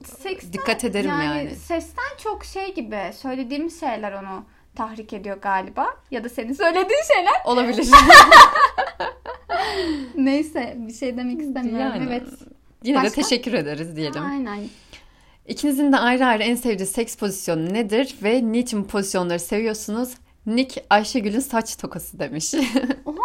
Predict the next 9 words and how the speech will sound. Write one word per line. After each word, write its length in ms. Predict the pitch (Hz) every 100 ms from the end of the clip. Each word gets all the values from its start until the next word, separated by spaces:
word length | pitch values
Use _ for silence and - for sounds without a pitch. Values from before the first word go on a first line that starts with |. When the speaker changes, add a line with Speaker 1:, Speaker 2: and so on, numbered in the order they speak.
| 415
Speaker 1:
ben 120 | 349
bu 60 | 330
soruyu 240 | 359 359
ilk 80 | 277
defa 240 | - 302
okudum. 360 | 240 240 220 233 - - - _ - - -
Speaker 2:
Evet 440 | 220 196 190 - 185
Jale. 380 | 175 160 151 165 156 - 202 -
Sevdiğin 640 | - 208 190 190 220 226